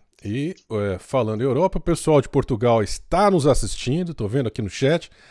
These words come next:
e do Brasil também, obviamente, né? Olha aqui, Novo Hamburgo, Rio Grande do Sul, Campinas, São Paulo, Belo Horizonte, Curitiba, Ribeirão Preto,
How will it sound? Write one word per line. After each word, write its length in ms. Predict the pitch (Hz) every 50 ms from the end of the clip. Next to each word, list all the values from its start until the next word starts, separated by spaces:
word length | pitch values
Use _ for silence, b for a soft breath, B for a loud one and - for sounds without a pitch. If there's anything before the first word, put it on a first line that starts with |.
| b b b b b -
e 100 | 117 123
do 120 | 160 190
Brasil 340 | 185 202 202 143 120 127 180
também, 340 | 185 - 202 156 160 180 175
obviamente, 720 | 143 147 175 160 113 117 131 107 104 110 120 107 - -
né? 60 | - 120
Olha 160 | 139 143 117
aqui, 160 | - - 104
Novo 320 | 92 117 139 135 113 123
Hamburgo, 340 | 104 90 98 120 127 117 101
Rio 100 | 104 98
Grande 220 | 98 98 101 90 92
do 140 | 82 82
Sul, 320 | 80 - - 143 139 127 113
Campinas, 540 | - - 151 117 98 - - 139 123 113 -
São 160 | - 101 92
Paulo, 320 | - - 131 131 120 107
Belo 420 | 95 95 101 160 180 175 170 156 143
Horizonte, 560 | 131 110 98 98 95 127 131 135 123 - -
Curitiba, 720 | - - 190 180 139 107 - - - 131 131 117 110 104
Ribeirão 340 | 151 196 143 120 107 101 92
Preto, 340 | - - 139 139 127 -